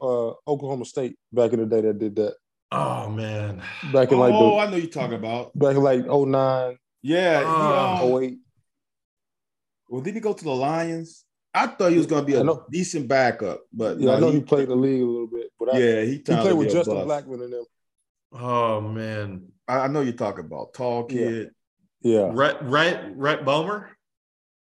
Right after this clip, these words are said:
Speaker 1: No,
Speaker 3: No.
Speaker 1: he, he played, uh, what's his name,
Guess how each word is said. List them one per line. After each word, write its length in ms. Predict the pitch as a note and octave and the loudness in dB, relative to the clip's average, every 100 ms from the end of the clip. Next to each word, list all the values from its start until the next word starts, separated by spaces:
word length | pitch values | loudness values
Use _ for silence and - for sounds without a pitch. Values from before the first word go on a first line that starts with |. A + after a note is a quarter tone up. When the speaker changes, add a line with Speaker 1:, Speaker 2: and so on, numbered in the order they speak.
| _ | _
Speaker 1:
No, 400 | A#2+ A#2+ B2 B2 | 0 4 6 4
Speaker 3:
No. 20 | |
Speaker 1:
he, 400 | A2+ C#3 D#3 C3+ A#2 | 2 -2 -8 -16 -4
he 120 | D#3 | -2
played, 480 | D#3 D#3+ C#3+ C#3 C3+ | 2 6 8 6 4
uh, 220 | - B2 | -2 -2
what's 220 | C3 G3+ - | -2 -6 -8
his 160 | F2+ | -16
name, 240 | E2+ E2 | -18 -20